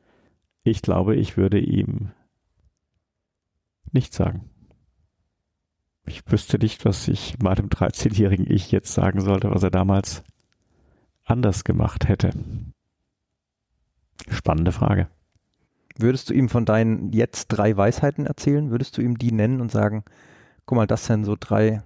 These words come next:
Speaker 2: Weisheiten, merk dir die und dann wird alles besser", also jetzt überspitzt gesagt?
Speaker 1: Nein.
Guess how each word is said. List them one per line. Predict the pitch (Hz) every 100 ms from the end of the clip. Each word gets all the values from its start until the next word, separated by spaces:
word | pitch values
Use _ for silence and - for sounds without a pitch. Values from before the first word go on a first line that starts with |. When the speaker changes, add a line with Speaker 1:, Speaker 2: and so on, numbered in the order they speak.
| -
Speaker 2:
Weisheiten, | 101 107 107 - 107
merk | 113 123
dir | 135
die | 117 120 127
und | - 110 101 - _ _ _ _ _ _ _ _ _
dann | - 101
wird | -
alles | 107 104
besser", | - - 147
also | 101 92
jetzt | 95 -
überspitzt | 90 85 - 120 - -
gesagt? | 127 131 - - _ _ _ _ _ _ _ _ _ _ _ _ _ _ _ _ - - - -
Speaker 1:
Nein. | - 82 82